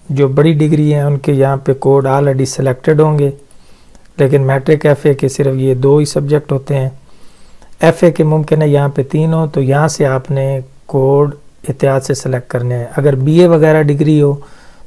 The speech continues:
तो यहाँ पे कुछ नीचे ऑप्शनल प्रोग्राम और भी शो होते हैं, वो आप कर सकते हैं। तो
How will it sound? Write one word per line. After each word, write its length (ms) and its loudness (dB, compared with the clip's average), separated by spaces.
तो 80 -2
यहाँ 200 2
पे 160 -2
कुछ 280 -6
नीचे 300 -2
ऑप्शनल 360 -4
प्रोग्राम 480 -2
और 160 0
भी 140 -2
शो 160 -6
होते 200 -2
हैं, 80 -4
वो 120 0
आप 140 -6
कर 160 -6
सकते 300 -8
हैं। 100 -8
तो 80 -8